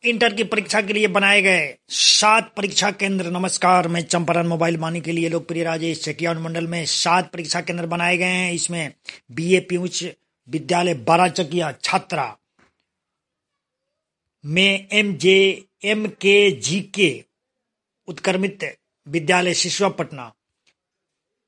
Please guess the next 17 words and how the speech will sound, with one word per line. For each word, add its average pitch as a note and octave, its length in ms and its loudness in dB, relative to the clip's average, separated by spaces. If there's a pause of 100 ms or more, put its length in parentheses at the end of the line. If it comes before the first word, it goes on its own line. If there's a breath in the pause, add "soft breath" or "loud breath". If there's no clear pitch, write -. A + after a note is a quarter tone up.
(880)
तिरहुत G3+ 440 4
उत्क्रमित G3 500 -2
विद्यालय F#3 380 2
मेहसी, F3+ 560 0 (1040)
शहीद F3 400 2
भगत F3 260 2
सिंह G#3 400 -4
उत्क्रमित F#3 340 -4
विद्यालय F3+ 420 0
कड़हान F#3+ 400 -4
बैरिया, C#3+ 420 -2 (1040)
सर्वोदय F3+ 580 2
प्लस G3 440 0
टू A3 100 0 (240)
उत्क्रमित F#3 400 -2
विद्यालय F#3 640 0 (1400)
जहिंगरा F#3 500 2